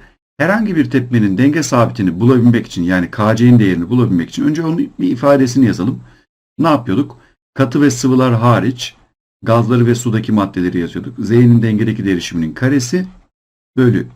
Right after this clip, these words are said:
X'in dengedeki derişimi ve Y'nin dengedeki derişiminin karesi deyip, eğer gençler Z'nin, X'in ve Y'nin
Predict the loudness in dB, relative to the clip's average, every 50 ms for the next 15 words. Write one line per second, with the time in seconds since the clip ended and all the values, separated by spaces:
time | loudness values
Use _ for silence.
0 | -6 -4 -4 -4 -2 -2 0 -2 -2 -4 -8 -10 -4 -2 -2 -2 -2 -4 -6 -6
1 | -6 -4 -2 0 0 0 0 -2 -2 -4 -4 -4 -6 -10 _ _ _ _ _ _
2 | _ _ _ _ _ -6 -6 -4 -4 -6 -8 -4 -2 0 0 2 2 2 2 2
3 | 2 2 2 0 0 -2 -4 -6 -4 -4 -4 -4 -6 -6 -6 -6 -6 -4 -2 -2
4 | -2 -2 -2 -4 -4 -2 -2 -2 -2 -6 -16 _ _ _ _ _ _ _ _ _
5 | _ _ _ _ -2 0 0 0 -2 -4 -6 -12 -20 _ _ _ _ -2 0 0
6 | 0 0 -4 -8 -10 -12 -18 _ _ _ _ _ _ _ -10 -2 2 4 4 4
7 | 4 2 0 -2 -2 -2 -4 -4 -4 -6 -4 -4 0 2 2 2 2 4 4 4
8 | 4 4 2 0 -4